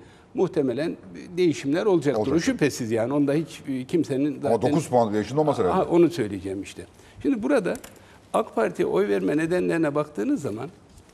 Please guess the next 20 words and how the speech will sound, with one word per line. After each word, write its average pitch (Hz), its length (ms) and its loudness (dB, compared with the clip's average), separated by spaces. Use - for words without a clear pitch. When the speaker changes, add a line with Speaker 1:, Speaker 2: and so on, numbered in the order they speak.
Speaker 1:
insanların 190 720 -2
ak - 220 -4
Parti'ye 147 320 -2
o-, 165 120 -2
oy 175 180 0
verme 139 280 0
nedeni 147 360 -2
büyük 185 260 -4
ölçüde 135 480 -4
Genel 170 340 0
Başkan 160 420 -2
Recep 147 320 -2
Tayyip 139 240 -2
Erdoğan. 101 260 -2
Speaker 2:
Erdoğan. 78 180 -8
Speaker 1:
Biz 220 340 -6
doğuda 175 400 2
bunu 175 180 2
yüzde 165 360 -2
doksanlarda, 151 800 0